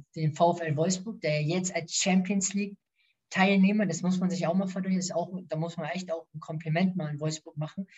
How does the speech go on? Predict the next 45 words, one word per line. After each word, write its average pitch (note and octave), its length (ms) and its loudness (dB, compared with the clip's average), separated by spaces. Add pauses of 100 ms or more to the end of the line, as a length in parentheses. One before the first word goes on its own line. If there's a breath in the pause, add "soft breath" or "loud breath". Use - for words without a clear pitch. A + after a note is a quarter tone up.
(240 loud breath)
weil D3+ 100 0
sie D#3 160 -2
haben F#3+ 160 2
für F#3 140 -8
sich E3 180 -2
Stellschrauben F3+ 600 0
gefunden, G3 420 0
sie F#3 100 -4
haben F3 220 -4
ihre, E3+ 160 -10
in E3+ 120 -8
ihrer E3 240 -4
Transferstrategie F#3 1000 -2
fast F#3 280 -8
alles G#3+ 300 -4
geändert, G#3 360 -4
sie D#3+ 80 -12
setzen E3 460 -8 (360 soft breath)
fast - 280 -2
nur F#3+ 140 10
noch G#3 180 4
auf F3 160 -6
junge F#3 220 8
Spieler, G3 340 -2
die F3+ 100 -6
sie D#3 180 -4
dann D#3 180 0
teuer F3+ 380 0
weiterverkaufen D#3+ 800 -2
können. F3 320 -2 (500)
Davor E3+ 300 0
haben F3+ 100 -2
sie E3 120 -6
eher D#3 300 -2
auf D#3 120 -4
Stars F#3 420 -2
gesetzt, G#3 480 -4
das F3 60 -6
hat F3+ 80 -10
nicht F#3 180 4
mehr E3+ 120 2
ganz E3 220 -2
funktioniert F#3 440 -4
bei G3+ 160 -2
Wolfsburg. G#3 440 -4